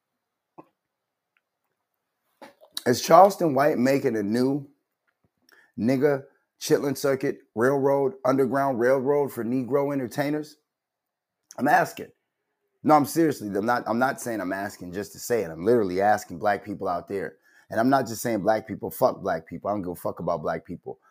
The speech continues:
I'm talking to the Negro. Yeah, if your ancestors picked cotton in this land we call America, I'm talking to you. I know that we're tired, right? We do not wanna worry about how we s-, speak or what we say,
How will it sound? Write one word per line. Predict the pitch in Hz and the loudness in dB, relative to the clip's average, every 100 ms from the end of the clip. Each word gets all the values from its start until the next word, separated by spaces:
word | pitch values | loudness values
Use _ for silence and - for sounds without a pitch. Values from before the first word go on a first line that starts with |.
| _ 123 | _ -10
I'm | 120 | 2
talking | 123 - 98 | 2 2 -4
to | 104 | -8
the | 80 | -8
Negro. | 85 117 104 76 65 - _ _ _ _ _ - | -4 -4 -4 -4 -6 -8 _ _ _ _ _ -6
Yeah, | 113 110 73 - | 0 0 0 -8
if | - 92 | -12 0
your | 135 - | 0 2
ancestors | 127 131 - 110 104 92 - | -2 -2 -4 -4 -4 -10 -10
picked | - 131 - | -4 -4 -2
cotton | 127 135 87 | -2 -2 -4
in | 87 107 | -6 -6
this | 110 | -6
land | 120 123 113 | -6 -4 -4
we | 113 | -4
call | 120 113 | -4 -2
America, | 101 123 135 - 135 131 _ _ _ _ - | -2 -2 -2 -2 -4 -6 _ _ _ _ -4
I'm | 117 | -2
talking | - 110 - 95 | 2 2 2 -6
to | 85 | -4
you. | 110 113 82 - _ _ _ - | -2 -2 -2 -12 _ _ _ -4
I | 143 | -2
know | 156 139 | 0 0
that | 120 98 | -2 0
we're | 107 98 | -4 -4
tired, | - 120 131 107 80 | -6 0 2 2 -2
right? | 90 101 107 107 | -4 -4 -4 -2
We | 127 | -2
do | 131 | 0
not | 123 131 - | 0 -2 -2
wanna | 113 113 | -4 -4
worry | 92 120 123 113 | 0 2 2 0
about | 95 95 95 | -2 -2 -4
how | 98 101 | -2 -4
we | 95 | -4
s-, | 87 - - | -8 -14 -16
speak | - - 131 113 85 _ _ _ _ | -16 -8 -4 -4 -6 _ _ _ _
or | 107 | -4
what | 104 117 - | 2 2 2
we | 120 | -2
say, | - 120 98 85 85 | -4 -6 -6 -6 -10